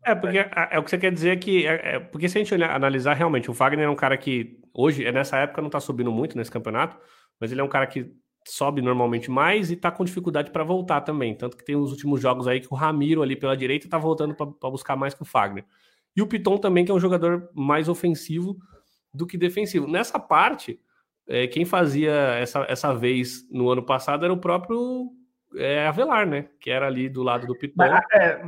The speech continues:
Speaker 2: mas nesse ano mesmo, quem fazia essa parte defensiva melhor era o Carlos.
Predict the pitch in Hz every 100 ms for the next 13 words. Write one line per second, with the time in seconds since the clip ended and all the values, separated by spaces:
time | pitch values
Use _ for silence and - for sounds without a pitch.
0 | 175 185 175 160 170 220 - 165 170 160
1 | 151 180 - 185 190 170 151 147 131 151
2 | - - 170 165 214 185 - 175 160 156
3 | 156 160 208 - 202 160 131